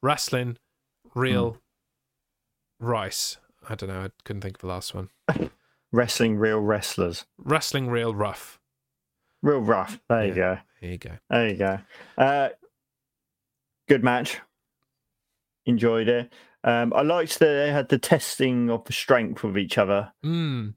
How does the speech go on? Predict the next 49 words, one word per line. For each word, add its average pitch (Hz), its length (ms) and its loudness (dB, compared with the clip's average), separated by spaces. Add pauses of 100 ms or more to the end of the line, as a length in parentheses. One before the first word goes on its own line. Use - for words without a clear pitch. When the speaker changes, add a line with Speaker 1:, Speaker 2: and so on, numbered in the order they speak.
Speaker 2:
They're 110 100 -4
like, 104 200 -2
"See, 117 400 0
let's 117 280 0
see 113 240 2
who's 104 280 0
toughest." - 800 0
Speaker 1:
You 175 80 -2
don't 233 240 2
really 196 200 0
get 185 200 2
the 165 60 -4
opportunity 143 640 -4
to 127 120 -6
do 131 200 -2
that 113 200 -2
very 107 220 -4
much 101 280 -6
in 110 100 -4
a, 104 260 -6
in 117 100 -4
a 117 40 -2
women's 113 500 -4
match, - 520 -8 (220)
like, 123 200 2
Speaker 2:
No. 113 420 0
Speaker 1:
'cause 113 180 -4
you, 113 160 -4 (500)
it's 117 260 -10
like, 110 180 -4
"I 120 80 0
don't 120 160 -2
care 127 220 0
who's 107 160 -4
stronger. 98 420 -6 (140)
It, - 180 -8 (760)
it 113 200 -8
will 117 160 -10
have 110 260 -6
no 104 180 -4
bearing 107 360 -2
on 101 100 -4
the 104 80 -4
match." 110 400 -6
But 107 180 -4
in 117 160 -2
this 180 280 -2
one, 95 340 -8
Speaker 2:
<laughs> 107 560 0